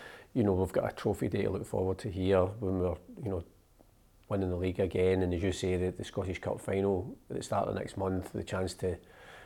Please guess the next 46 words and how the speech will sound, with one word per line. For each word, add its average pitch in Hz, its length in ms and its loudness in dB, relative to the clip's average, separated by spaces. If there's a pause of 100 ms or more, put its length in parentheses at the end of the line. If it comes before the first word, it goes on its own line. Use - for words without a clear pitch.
(140)
win 101 160 4
our 92 140 4
eighth - 500 -2 (540)
treble. 107 540 2 (200)
Um, 92 500 -2 (180)
so 104 340 10
I, - 300 6
I - 20 4
think 107 260 0
these 98 140 2
are 98 80 6
positives, 98 560 4
but - 220 4
I, 107 240 8
I, - 60 0 (100)
I'm 135 100 -2
sure - 180 4
from 107 140 2
the 95 60 2
players' 113 320 8
point 113 180 6
of 95 80 2
view 98 100 4
as 92 140 2
well, 95 420 8 (880)
you 135 100 0
know, 143 100 8
it's, - 300 0 (360)
they'll 101 280 6
want 95 220 6
to - 40 0
make 98 180 2
sure - 140 0
they 95 100 4
don't 95 280 0 (200)
feel 98 300 4
like - 120 2
that 95 200 2
again 92 260 -2
at - 80 -2
the 98 60 -4
weekend. 95 500 -2
And, 90 300 -2 (580)
uh, - 60 -12 (140)
you 104 100 -4
know, 92 260 0